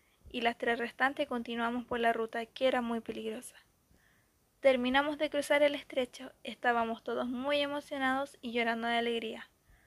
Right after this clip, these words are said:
pero no sabíamos que después nos esperaba una travesía que nos llevó muchos meses en un mar Pacífico en donde no se avistaba tierra. Estábamos todos con mucha hambre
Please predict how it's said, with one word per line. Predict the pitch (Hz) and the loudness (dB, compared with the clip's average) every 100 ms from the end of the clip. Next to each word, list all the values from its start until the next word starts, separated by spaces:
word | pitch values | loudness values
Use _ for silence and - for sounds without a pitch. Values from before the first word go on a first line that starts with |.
| _ _ _ - | _ _ _ 4
pero | 269 269 240 - _ _ | 8 10 8 0 _ _
no | 262 | -8
sabíamos | 240 247 240 240 262 262 - | 0 2 2 0 0 -4 -8
que | 254 | -4
después | 240 233 - 247 | -4 -4 -4 -2
nos | 247 262 - | -2 -4 -8
esperaba | - 240 247 247 240 | -10 -8 -2 0 0
una | 240 226 | 0 0
travesía | 233 240 226 - 240 233 | 0 -4 -4 -6 -6 -4
que | 240 | -6
nos | 233 | -8
llevó | 233 240 226 | -8 -8 -8
muchos | 226 233 262 269 | -6 -4 -4 -6
meses | 262 247 233 254 - - _ - - _ - | -8 -6 -8 -12 -18 -20 _ -20 -20 _ -6
en | 254 247 | -2 0
un | 254 | 2
mar | 262 262 | 2 0
Pacífico | 247 - 247 233 202 254 254 - | -8 -8 -8 -8 -12 -14 -16 -12
en | 247 233 | -8 -4
donde | 233 226 226 | -2 -2 -2
no | 240 262 | -2 -2
se | 277 | -2
avistaba | 262 - 254 247 | -4 -4 -2 0
tierra. | 233 214 - - - _ _ - _ - | -2 -8 -10 -14 -20 _ _ -20 _ -8
Estábamos | 262 285 262 254 254 - | -2 4 6 6 2 -2
todos | 254 247 - | -2 -2 -6
con | 254 | -8
mucha | 247 262 262 262 | -4 -4 0 0
hambre | 226 214 247 247 | 0 -2 -10 -14